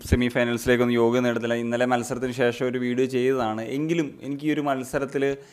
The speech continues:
ആ, തോറ്റു, യെസ്. But എനിക്ക് പോസിറ്റീവായിട്ടും നെഗറ്റീവായിട്ടും പറയണമെന്ന് ചില തോ-, തോന്നിയിട്ടുള്ള കാര്യങ്ങളുണ്ട്. അതൊന്ന് പറയണം തോന്നി. Actually, ഈ ഫ്രെഡി ആദ്യ ഇലവനിൽ വന്ന സമയത്ത്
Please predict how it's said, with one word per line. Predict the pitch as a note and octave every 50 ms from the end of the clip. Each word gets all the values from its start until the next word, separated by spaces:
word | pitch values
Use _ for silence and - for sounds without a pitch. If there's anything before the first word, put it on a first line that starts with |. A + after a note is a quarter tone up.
| - - - - - - -
ആ, | A#2+ A#2 A#2 A#2 A#2+ B2 - - - - - - - - -
തോറ്റു, | D#3 D3 D#3+ D#3 - F3 D3 B2+ - - - C#3
യെസ്. | C3 C3 C3 - - - - - C#3
But | D3 C#3+ D3 - - - - - - - - _ -
എനിക്ക് | - F3 F3 F#3+ F#3+ F#3 E3 G2 C2 G1+ - A1 C2 D2+ - D#3+
പോസിറ്റീവായിട്ടും | D#3+ D3+ D3 - D#3 C#3+ E3 E3 D#3+ D3+ C#3+ - D3 C#3+
നെഗറ്റീവായിട്ടും | C#3+ C3 B2+ B2+ B2+ - C#3 C3+ B2+ A#2+ A#2 B2+ B2 B2 - -
പറയണമെന്ന് | A#2+ A2+ A#2 A#2 A#2+ B2 B2+ C3 C3 C3
ചില | C3 B2 A#2+
തോ-, | A#2 A#2+ A#2 - -
തോന്നിയിട്ടുള്ള | B2 A2+ A2+ A#2 A#2 G#2+ A2+ A2+ A2
കാര്യങ്ങളുണ്ട്. | A2 G2+ G2 G2 G#2 G#2 G#2+ G#2+ G2 F#2+ F#2+ G2
അതൊന്ന് | G2 G#2+ A#2 A#2 A2+ A2 A2
പറയണം | - A2 G2 G2 G2 G#2 G2+
തോന്നി. | F#2 F2+ F#2
Actually, | F#2+ G#2 A2 - C#3 C3+ C#3 C#3+
ഈ | C3 D3
ഫ്രെഡി | D3 - - D3 C#3+ C#3 C#3+ C#3+ D3 D3 F#3+ F#3 - -
ആദ്യ | B2 B2+ B2+ B2+ C3 C3
ഇലവനിൽ | B2+ B2 B2 A#2+ B2 A#2
വന്ന | A#2 A2 A2 A2+
സമയത്ത് | G#2+ A2+ G#2+ G#2 G2+ G2 F#2 G#2